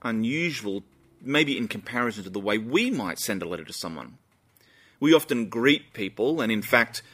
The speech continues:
many of the other letters in the New Testament, when Paul writes, he might say, "To the saints gathered in Philippi," or "To the, to the saints gathered in Jerusalem," or "Galatia," or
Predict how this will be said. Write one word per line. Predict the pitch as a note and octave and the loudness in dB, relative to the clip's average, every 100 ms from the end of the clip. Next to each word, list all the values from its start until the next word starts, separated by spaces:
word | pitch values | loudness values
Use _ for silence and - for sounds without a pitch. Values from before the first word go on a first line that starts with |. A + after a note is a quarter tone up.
| - - | -14 -2
many | A#2 | 0
of | A2 | 0
the | G2+ G2+ | 2 2
other | A2+ G#2+ F#2 - _ _ - | 4 4 2 -6 _ _ -4
letters | G#2+ A#2 G2+ G#2 | 2 4 4 0
in | |
the | G2 | -2
New | G2 G#2 | 0 -2
Testament, | - C3+ - G#2+ F#2 | -2 -6 -4 -6 -6
when | G#2 G2 _ - | -8 -8 _ -16
Paul | - C#3 G3 B2 | -2 4 4 2
writes, | D#2+ C#2 - - - - - _ _ | -2 -4 -6 -8 -8 -10 -16 _ _
he | F#2+ | -10
might | F#2 F#2+ - | -4 -2 -2
say, | - G#2 | 0 0
"To | G#2 C3 | 0 0
the | B2 | 0
saints | B2 - A2 A#2 - - | 2 4 4 2 -2 -2
gathered | G#2+ G2+ G#2 A2 | 2 2 2 0
in | G#2+ A2 | -2 -2
Philippi," | - D#3+ D3 A#2+ F2 C#2+ C2+ | 0 2 4 2 -2 -8 -8
or | G#2 | -10
"To | B2 | -6
the, | C3+ A2+ - - - | -6 -6 -16 -20 -10
to | C#3+ | -4
the | C#3+ | 0
saints | - D3+ D3+ - - - - | 2 2 2 -2 -6 -10 -10
gathered | A2 C3 C3+ C3+ B2+ | 2 4 6 4 2
in | - C#3 C3+ C3+ B2+ - _ _ _ | 0 2 2 2 -2 -8 _ _ _
Jerusalem," | - C#3 D#3 E3 - A#2+ F#2 D#2 D#2 D#2+ | -2 2 6 6 4 0 -4 -6 -8 -8
or | G#2 C3+ C#3 | -2 0 0
"Galatia," | A#2+ C#3+ C3 D#3 C#3+ - - F2+ | 0 2 4 4 2 0 -2 -4
or | D2 G#2+ A2+ A2 | -4 0 0 -2